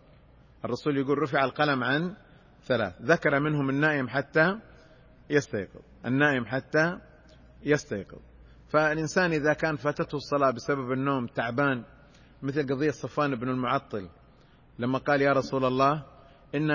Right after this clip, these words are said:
أهل بيت أهل مهنة"، يعني نتعب ومهنتنا لليل، جزاك الله خير، ويوم نجي ننام من التعب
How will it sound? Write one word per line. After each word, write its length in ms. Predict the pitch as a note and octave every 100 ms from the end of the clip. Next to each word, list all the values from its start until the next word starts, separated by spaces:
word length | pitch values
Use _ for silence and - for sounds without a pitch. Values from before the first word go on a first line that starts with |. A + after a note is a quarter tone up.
| D3 -
أهل 240 | C#3+ C3+ C3
بيت 300 | D3 D3 D3+
أهل 340 | D3 D3+ C#3+
مهنة"، 460 | C#3+ D#3 D3 A#2+ - - - - _ - - - -
يعني 200 | C3 D3
نتعب 420 | E3 G3 D3 A2+ F#2 - - - - - _ _ _ -
ومهنتنا 480 | B2+ D#3+ F3 E3+ D#3+
لليل، 560 | D#3+ D#3+ E3+ C#3 F2+ D#2+ - - - -
جزاك 300 | F#2+ F2+ -
الله 180 | E2 F2+
خير، 220 | - E2 - - - - - -
ويوم 540 | B2 D#3 D3+ F3 F3
نجي 240 | F#3 E3 F3
ننام 460 | F3 F#3+ G#3+ G#3+ - - - - - - - - - - - - -
من 140 | D3+
التعب 480 | E3+ - F#3 F#3+